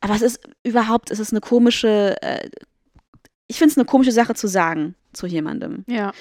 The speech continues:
Speaker 1: Und wenn überhaupt, dann finde ich jemanden und nicht wir finden jemanden für dich.
Speaker 2: Schrecklich.
Speaker 1: Vor allen
Speaker 2: Obwohl
Speaker 1: Dingen,
Speaker 2: ich
Speaker 1: als ob, als ob meine Freunde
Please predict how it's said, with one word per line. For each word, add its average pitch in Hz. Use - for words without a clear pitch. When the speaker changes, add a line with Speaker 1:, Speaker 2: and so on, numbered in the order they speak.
Speaker 1:
Und 208
wenn 254
überhaupt, 269
dann 240
finde 233
ich -
jemanden 135
und -
nicht 185
wir 220
finden 240
jemanden 147
für -
dich. -
Speaker 2:
Schrecklich. -
Speaker 1:
Vor -
allen 269
Speaker 2:
Obwohl 392
Speaker 1:
Dingen, -
Speaker 2:
ich -
Speaker 1:
als 370
ob, 262
als 311
ob 285
meine 247
Freunde 233